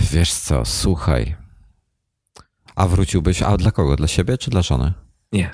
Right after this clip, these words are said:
Speaker 2: dla Gosi, bo sytuacja wygląda tak, to wam powiem pokrótce, bo Wojtek wie, ale, y, sytuacja wygląda tak, że, y,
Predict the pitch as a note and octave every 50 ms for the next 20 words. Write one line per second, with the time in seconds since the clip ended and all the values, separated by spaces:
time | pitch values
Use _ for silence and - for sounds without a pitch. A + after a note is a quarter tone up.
0 | - - A#2+ C#3 C3+ G#2+ - - - - _ _ - - A2 A2 A2+ A2 - -
1 | - _ _ _ _ - - - A#2 A#2 B2+ B2+ B2+ - B2 A2 A2+ A2 G#2+ G2+
2 | G#2 F#2+ - G#2 A2 G#2+ - - - G#2 G#2 G2+ - G#2 G2+ G#2+ G2 G2+ - -
3 | A#2 - - A2+ G2+ G#2 G2+ G2 G#2 G2+ - - - - - - _ - A2+ A2+
4 | - - G2 - G2+ G2 - - - - - G2 G2+ G#2 G2+ - - - - G2
5 | G#2+ G2+ F#2+ A#2 - - _ _ _ _ _ _ _ _ _ _ _ _ _ _
6 | _ - - - - - A2+ G2 - A#2+ G2+ G#2 G2+ G#2 G2 G#2 G2+ - G#2+ G#2+
7 | A2 A2 G#2 G2 G#2+ G#2 G2+ - - - - - - - _ _ _ -